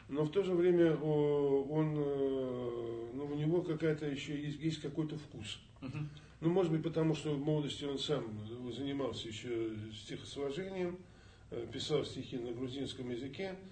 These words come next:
Speaker 1: то есть как-то интересовался литературой, у него больше литературного вкуса. И поэтому его отношения с писателями другие.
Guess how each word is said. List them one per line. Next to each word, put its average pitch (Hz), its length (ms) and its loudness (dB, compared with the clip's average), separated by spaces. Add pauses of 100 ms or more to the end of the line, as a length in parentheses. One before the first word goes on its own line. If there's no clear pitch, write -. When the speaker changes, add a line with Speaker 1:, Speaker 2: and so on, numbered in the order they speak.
(180)
Speaker 1:
то 117 60 -8
есть 117 120 -6
как-то 139 240 -4
интересовался 135 720 -2
литературой, 147 1000 -2 (340)
у - 40 -4
него 175 200 4
больше 160 280 4
литературного 147 540 -2
вкуса. 107 380 -10 (460)
И - 60 -6
поэтому 180 400 2
его 170 160 10
отношения 160 600 4
с 151 60 -6
писателями 143 1000 -2
другие. 113 520 -2